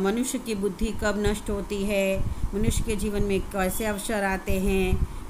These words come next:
मनुष्य का सच्चा दोस्त कौन है।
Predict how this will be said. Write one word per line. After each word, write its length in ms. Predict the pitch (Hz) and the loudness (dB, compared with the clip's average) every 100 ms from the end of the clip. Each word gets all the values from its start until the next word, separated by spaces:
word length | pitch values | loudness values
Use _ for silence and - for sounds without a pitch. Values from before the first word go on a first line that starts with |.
| 190 | -2
मनुष्य 380 | 196 226 214 - | -2 -2 -4 -4
का 120 | 214 | -4
सच्चा 420 | 214 196 - 214 | -4 -6 -2 -2
दोस्त 300 | 202 202 196 - - | -2 -4 -4 -4 -2
कौन 320 | 196 214 208 | 0 0 0
है। 300 | 208 190 190 | 0 -2 -2